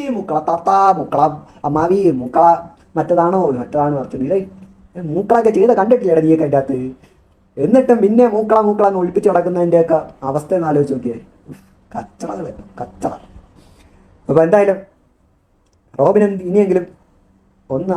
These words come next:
അന്ധ ഫാൻസുകളെ ഒഴിവാക്കുക. രണ്ട്, ഈ ഇമാതിരി അതായത് നിങ്ങൾ സമീപിച്ച ആൾക്കാരുണ്ടല്ലോ ബെൽറ്റ്, ആ ബെൽറ്റിനെ അങ്ങ് ഒഴിവാക്കി നിർത്തിയേക്കുക. കാരണം നിങ്ങൾക്കുള്ള പണിയാണ്, എപ്പോഴും നിങ്ങൾക്കുള്ള പണി കിട്ടും. അത്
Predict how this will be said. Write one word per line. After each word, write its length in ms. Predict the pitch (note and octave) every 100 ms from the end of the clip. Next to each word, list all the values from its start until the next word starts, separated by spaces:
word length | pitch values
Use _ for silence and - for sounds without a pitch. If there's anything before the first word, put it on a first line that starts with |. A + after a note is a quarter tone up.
| C#3+
അന്ധ 200 | D3 F3+
ഫാൻസുകളെ 440 | F3 C#3+ - C#3
ഒഴിവാക്കുക. 440 | C3+ A#2+ A#2 - - - _ _ _ _ -
രണ്ട്, 400 | C#3+ E3 F#3+ G#3 - - _ _ _ _ _ _ _ _ _ _ _
ഈ 100 | C#3 C#3+ C#3 C3+ D3
ഇമാതിരി 520 | C3+ E3 E3 D3 C#3 B2+ B2+
അതായത് 240 | C#3+ D3+ D#3 -
നിങ്ങൾ 180 | - E3+ E3+
സമീപിച്ച 360 | E3 G3 F#3 F#3+ - -
ആൾക്കാരുണ്ടല്ലോ 600 | F3+ F#3 - G#3+ F#3+ D#3+ D3
ബെൽറ്റ്, 320 | E3 - F#3+ D3 - _ _ -
ആ 40 | G#3
ബെൽറ്റിനെ 560 | E3+ E3+ - A#3 G3+ F#3 -
അങ്ങ് 160 | D#3+ E3
ഒഴിവാക്കി 340 | D3+ E3+ D#3+
നിർത്തിയേക്കുക. 460 | C#3+ B2 - C3 A#2
കാരണം 200 | A#2 D#3+ D#3
നിങ്ങൾക്കുള്ള 340 | G3+ G#3 D#3
പണിയാണ്, 480 | C3 B2 C#3 G#2+ G2+ - _
എപ്പോഴും 440 | D#3+ E3+ - A3+ G#3
നിങ്ങൾക്കുള്ള 300 | D3+ D3 C3
പണി 160 | A#2+ A#2
കിട്ടും. 220 | G#2 G2+
അത് 120 | G2